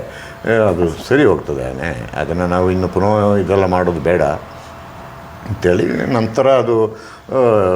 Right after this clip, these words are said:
ಆಗ್ಬಿಡ್ತದೆ, ಮರ್ಜ್ ಆಗ್ಬಿಡ್ತದೆ, ಅದು ತೊಂದರೆ ಏನಾಗಲ್ಲ ಅಂತೇಳಿ.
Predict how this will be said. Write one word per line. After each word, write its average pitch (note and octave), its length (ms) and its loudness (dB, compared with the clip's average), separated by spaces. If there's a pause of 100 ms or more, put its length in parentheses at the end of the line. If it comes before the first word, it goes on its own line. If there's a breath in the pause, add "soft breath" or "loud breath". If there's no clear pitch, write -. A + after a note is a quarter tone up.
(640)
ಆಗ್ಬಿಡ್ತದೆ, F2+ 880 2
ಮರ್ಜ್ G#2 240 0
ಆಗ್ಬಿಡ್ತದೆ, C#2 560 0
ಅದು G#2 240 -8
ತೊಂದರೆ D#2+ 280 -4
ಏನಾಗಲ್ಲ B1 360 -8
ಅಂತೇಳಿ. - 500 -8